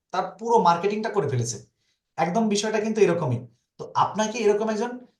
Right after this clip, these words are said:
রিয়েল মার্কেটার হতে হবে। এই রিয়েল মার্কেটার হলে যেটা হবে যে আমি আপনাকে দেখিয়েছিলাম এর আগে যে আমার মেসেজগুলো, মেসেজিং যে সিস্টেমগুলো, এগুলো থাকে এরকম যে তিনি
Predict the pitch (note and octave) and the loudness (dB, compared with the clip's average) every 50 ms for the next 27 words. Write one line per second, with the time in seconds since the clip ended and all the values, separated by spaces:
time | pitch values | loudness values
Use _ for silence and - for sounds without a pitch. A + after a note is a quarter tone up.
0 | _ - B2+ B2+ B2+ F3+ G#3 A3 A3 G3 D#3+ D3+ D3+ E3 E3+ G#3+ G#3+ G#3+ G#3 - | _ -6 -2 -2 0 2 4 6 6 6 6 6 4 2 2 0 -2 0 0 0
1 | C3+ B2 A#2+ A#2 A#2 A#2 - - - _ _ _ _ _ _ _ _ - C#3+ D#3 | 0 -2 -2 -2 -2 -2 -4 -10 -14 _ _ _ _ _ _ _ _ -10 -8 -8
2 | D#3 D3+ D#3 C3+ E3 G3 G#3 A3 G#3 F#3+ F3+ F#3+ F#3 G#3+ G#3 A3+ A3 G#3 A3+ A3+ | -8 -6 -6 -2 0 2 2 2 2 2 0 0 -2 -4 -2 -2 -2 0 0 0
3 | G3+ G3 G3+ G3+ F3+ D3+ C#3+ B2+ E3 - - - - _ _ _ _ _ _ _ | 2 2 2 2 2 -2 -2 0 0 0 0 -2 -6 _ _ _ _ _ _ _
4 | _ _ - _ _ - D3 E3+ - - D3+ F3+ G3+ G#3 - G3+ A3 G#3+ A#3 G3 | _ _ -20 _ _ -8 -8 -6 -4 -2 -2 -2 -2 -2 -4 -4 -4 -4 -4 -2
5 | D#3 E3+ E3+ - A#3+ A#3+ - - G3+ E3+ D#3+ D3+ C#3+ C3+ B2+ B2 B2+ G3 A#3+ C4 | -2 -2 -2 -2 -4 -6 -4 -2 -2 -2 -2 -2 -2 -2 -2 0 0 0 -2 -2
6 | - - _ _ _ _ - C3 C#3 F#3 G3 - D#3 F3 G3+ G#3 F3+ E3+ D#3+ E3 | -4 -10 _ _ _ _ -12 -6 -4 -4 -2 -2 -2 0 2 2 2 0 0 -2
7 | E3 - A3 G#3+ G3+ F3+ F#3+ A3 A3 A3+ G3 F3 D#3 D#3 - F#3+ F#3 F3 G#3+ A3 | -2 0 0 0 0 -2 -2 0 0 0 0 0 -2 -2 -2 -2 -2 -2 0 -2
8 | A3 G#3 F#3+ G3 G3 - F#3+ F#3+ - - A3+ A#3 A3 G3 D3+ - C#3+ F#3+ G#3 - | -2 0 0 0 0 0 -2 -4 -4 0 0 0 0 0 0 0 0 0 -2 -2
9 | - - - _ _ _ - D3 E3+ E3+ G3+ A3+ A3+ - - G3+ G3+ A3 A#3 - | -6 -14 -20 _ _ _ -6 -6 -2 0 0 0 0 0 -2 -6 -4 -4 -4 0
10 | - F#3+ A3 A#3 A#3 - G3+ E3 D#3+ D#3 C#3+ D#3 F#3 F3 E3+ E3+ - - - - | 2 2 2 2 2 2 0 0 0 -2 -2 0 2 2 2 0 -4 -8 -14 -20
11 | _ _ _ _ _ _ _ - G#3 A3+ A#3 A#3+ C4 D4 D4+ - | _ _ _ _ _ _ _ -2 0 2 2 2 0 0 -2 -4